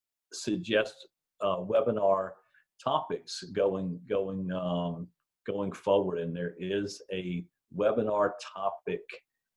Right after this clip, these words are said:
uh, that's kind of funny. You're gonna post a suggestion for a webinar topic in the webinar topic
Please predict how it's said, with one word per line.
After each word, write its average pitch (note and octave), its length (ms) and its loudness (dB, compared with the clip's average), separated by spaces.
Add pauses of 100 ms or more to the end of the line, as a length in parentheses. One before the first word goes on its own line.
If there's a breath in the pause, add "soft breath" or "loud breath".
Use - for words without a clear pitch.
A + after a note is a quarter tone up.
(100)
uh, F2 460 0
that's F#2 160 -4
kind F#2 180 -4
of E2 60 -4 (140)
funny. G2+ 240 4
You're F#2 100 -2
gonna F2+ 220 0 (240)
post A#2 320 0
a G2 60 0
suggestion F#2+ 600 0
for F#2 140 -2
a F2+ 40 -2
webinar G2 560 2
topic G2+ 440 2 (100)
in G2+ 120 -2
the F#2+ 60 0
webinar F#2 560 2
topic - 520 -4